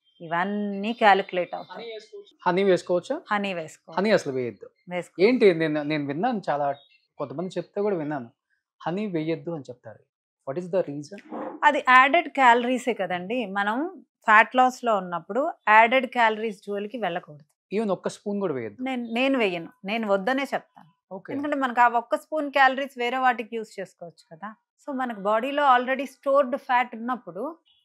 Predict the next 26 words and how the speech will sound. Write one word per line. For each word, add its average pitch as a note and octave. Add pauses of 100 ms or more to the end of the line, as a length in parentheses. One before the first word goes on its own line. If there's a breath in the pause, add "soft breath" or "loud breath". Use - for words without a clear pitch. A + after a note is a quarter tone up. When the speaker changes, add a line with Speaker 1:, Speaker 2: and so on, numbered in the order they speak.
Speaker 1:
మనం B3+
ఆ C4
స్టోర్డ్ C4+
ఫ్యాట్‌లో C4+
నుంచి C#4
ఎనర్జీ C4+
తీసుకోవాలి. G3
ఇప్పుడు -
carbohydrates A#3+
are C4+
empty A#3+
calories. G3+ (360)
Empty A3
calories B3
అంటే B3
no A#3+
vitamins, A#3+
no A3
minerals, A#3 (460)
ప్రోటీన్ A3+
ఉండదు, A#3 (120)
ఏమీ A#3
ఉండదు. D#3+ (120)
So, - (120)
కార్బోహైడ్రేట్స్ G#3+
అన్నమైన A#3+